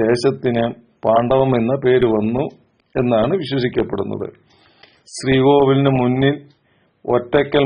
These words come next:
മണ്ഡപം സ്ഥിതി ചെയ്യുന്ന ക്ഷേത്രം എന്ന പ്രത്യേകത കൂടിയുണ്ട് ഇതിന്. കുടുംബദോഷ നിവാരണത്തിനും മംഗല്യസിദ്ധിക്കും ദൂരദേശങ്ങളിൽ നിന്നും ഭക്തർ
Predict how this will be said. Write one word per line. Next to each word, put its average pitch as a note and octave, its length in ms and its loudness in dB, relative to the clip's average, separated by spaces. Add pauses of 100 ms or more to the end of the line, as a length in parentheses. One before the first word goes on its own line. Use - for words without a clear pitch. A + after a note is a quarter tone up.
(100)
മണ്ഡപം B2 440 0 (120)
സ്ഥിതി C3 360 -4
ചെയ്യുന്ന A#2+ 480 0 (160)
ക്ഷേത്രം C3 580 -2
എന്ന B2+ 220 0
പ്രത്യേകത C3 560 0 (140)
കൂടിയുണ്ട് G#2 480 -2
ഇതിന്. G2 220 -10 (1200)
കുടുംബദോഷ C3+ 680 2 (200)
നിവാരണത്തിനും C3+ 880 2 (720)
മംഗല്യസിദ്ധിക്കും B2+ 1200 0 (200)
ദൂരദേശങ്ങളിൽ C3 1200 2
നിന്നും B2+ 340 0 (640)
ഭക്തർ B2+ 420 0